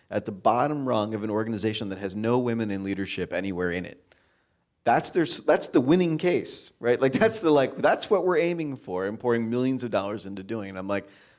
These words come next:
"So in, like, twenty thirty-one, we're gonna have a lot of women that hate their workplace?" Like, that's, uh, that's not, that doesn't sound like a success case to me. And, and, you know, you sort of present it that way. And I'm like, you know,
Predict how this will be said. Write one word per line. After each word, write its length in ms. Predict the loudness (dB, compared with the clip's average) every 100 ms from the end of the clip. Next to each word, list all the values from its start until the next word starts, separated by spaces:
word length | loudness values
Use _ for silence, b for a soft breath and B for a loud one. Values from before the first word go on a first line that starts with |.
| B
"So 560 | -6 0 2 4 2 0
in, 720 | 2 2 2 -2 -6 -8 -12 -6
like, 500 | -2 0 -2 -8 -20 -20
twenty 360 | -4 0 0 0
thirty-one, 920 | -2 2 2 2 -4 -2 -2 -2 -2
we're 120 | -4
gonna 180 | -4 -4
have 160 | -4 -4
a 40 |
lot 220 | 0 2
of 100 | 0
women 280 | -4 -4 -4
that 140 | -4 -6
hate 200 | -6 -8
their 120 | -6
workplace?" 720 | -6 -8 -6 -4 -2 -4 -8
Like, 180 | -10 -4
that's, 500 | 0 2 0 -6 -10 B B B B
uh, 440 | 0 2 2 0 -2
that's 300 | 0 0 0
not, 420 | -2 0 0 -4 -4
that 120 | -2
doesn't 220 | 0 -2
sound 240 | -2 -2
like 200 | -2 -6
a 80 | -8
success 420 | -8 -6 -2 -4
case 380 | -2 -4 -4 -8
to 120 | -14
me. 320 | -12 -12 -14 -6
And, 320 | -2 -2 -4 -4
and, 380 | -4 -2 -6 -6
you 100 | -2
know, 80 | -2
you 80 | -4
sort 180 | -6 -8
of 280 | -10 _
present 240 | -14 -6 -6
it 120 | -4
that 200 | -4 -4
way. 160 | -6 -8
And 80 |
I'm 80 | -6
like, 260 | -6 -6 -8 B B B B _ -6
you 120 | 0
know, 300 | 2 2 -2